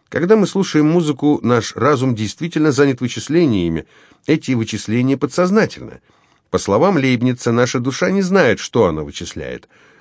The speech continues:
Вычисления начинаются на первичном уровне слуховой обработки, как только мы слышим звуки музыки. После этого вспыхивает тональное силовое поле, когда градиент нейронных затрат на обработку мелодических элементов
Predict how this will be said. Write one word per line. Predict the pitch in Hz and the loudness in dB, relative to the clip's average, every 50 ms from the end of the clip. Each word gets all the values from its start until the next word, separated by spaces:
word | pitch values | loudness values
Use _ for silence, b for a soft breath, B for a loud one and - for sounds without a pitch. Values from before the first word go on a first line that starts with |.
| b | b
Вычисления | - 90 85 82 - 87 - - 87 104 135 147 131 98 92 | -4 -4 -4 -2 -4 -6 -8 -4 -2 0 0 2 2 0 0
начинаются | 87 80 - - 92 82 73 71 69 65 - - 73 65 64 | -2 -4 -6 -8 -8 -8 -8 -8 -12 -14 -14 -14 -12 -12 -12
на | 65 62 65 65 | -12 -12 -14 -14
первичном | - - 92 82 82 104 110 - - 98 92 92 101 | -8 -8 -6 -4 -4 -4 -4 -4 -4 -2 0 0 2
уровне | 101 101 85 92 90 82 | 0 0 0 -2 -4 -4
слуховой | - 92 85 - - 85 85 101 101 | -6 -10 -10 -8 -6 -2 0 0 0
обработки, | 92 76 71 - 65 64 - 113 135 127 - - 117 104 B B B B B | 0 -2 -6 -10 -12 -4 0 0 0 0 -2 -6 -6 -6 B B B B B
как | - 92 - - | -6 -6 -6 -6
только | - _ 98 104 123 123 110 - 117 | -8 _ 2 2 2 2 2 0 2
мы | 110 107 98 | 2 2 2
слышим | - - 92 95 90 - 98 95 82 | 0 -2 -2 -2 -2 -2 -2 -2 -2
звуки | 78 80 82 85 - - | -4 -6 -8 -8 -8 -6
музыки. | 95 87 80 71 60 64 62 - - 64 b b b b b b b b | -6 -6 -6 -6 -10 -14 -20 -20 -20 -20 b b b b b b b b
После | _ 98 104 101 - 107 110 | _ -2 -2 -2 0 -2 -2
этого | 110 - 104 95 87 85 - 98 92 113 120 117 b b b b - | 0 0 0 0 0 0 -2 0 2 2 0 0 b b b b -16
вспыхивает | - - - - 101 87 - - 101 95 101 95 - | -16 -14 -6 -4 -4 -4 -2 -4 -2 0 0 -2 -2
тональное | - 95 92 95 104 107 107 98 98 98 95 90 82 | -4 -2 0 0 0 0 0 0 2 0 0 0 -2
силовое | - - 92 87 85 82 95 98 95 90 80 | -4 -6 -6 -4 -2 -2 0 0 2 0 -2
поле, | - _ - 95 98 110 123 117 98 85 78 b b b b b b | -4 _ -4 0 2 4 4 4 4 0 -2 b b b b b b
когда | - 95 95 78 76 107 110 95 | -6 -4 -4 -2 -2 -2 -2 -2
градиент | 80 78 85 - 101 107 95 87 95 107 120 131 117 104 95 90 - - | -2 -6 -6 -4 -4 -4 -4 -4 -4 -2 0 2 2 2 0 -2 -4 -6
нейронных | 95 95 101 101 104 104 117 117 104 98 98 92 78 | -4 -2 0 2 2 4 4 4 4 2 2 0 0
затрат | 73 101 101 - - 107 117 120 - - - | -2 -2 -4 -2 0 0 0 0 0 -2 -2
на | 98 101 101 98 | -2 0 0 0
обработку | - 101 80 95 107 101 92 110 120 - - - 95 | -2 -4 -2 -2 -2 0 0 0 0 0 -2 -4 -4
мелодических | 92 90 92 95 95 107 110 104 - - - - 90 - 101 | -2 -2 -2 -2 -2 -4 -6 -6 -8 -10 -12 -12 -8 -4 -2
элементов | 95 95 95 113 123 113 92 - 92 - | 0 0 2 2 2 0 0 -2 -4 -6